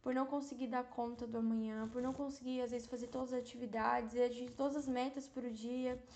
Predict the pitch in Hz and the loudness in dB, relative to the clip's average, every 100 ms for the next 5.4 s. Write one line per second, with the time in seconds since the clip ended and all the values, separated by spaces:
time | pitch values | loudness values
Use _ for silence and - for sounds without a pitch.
0 | - - - 277 302 311 294 320 311 226 | -16 -12 0 4 6 4 2 4 4 6
1 | 247 262 302 294 247 240 262 262 269 262 | 8 8 6 4 0 0 2 4 4 4
2 | 226 226 240 247 247 - - - 262 285 | 4 4 4 2 -2 -8 -12 -2 2 4
3 | 285 294 277 247 262 285 262 240 262 - | 4 2 2 4 4 4 0 -2 -4 0
4 | 262 254 254 254 262 269 262 247 240 262 | 0 2 2 0 0 2 2 2 2 0
5 | 269 269 247 247 | 0 0 0 -2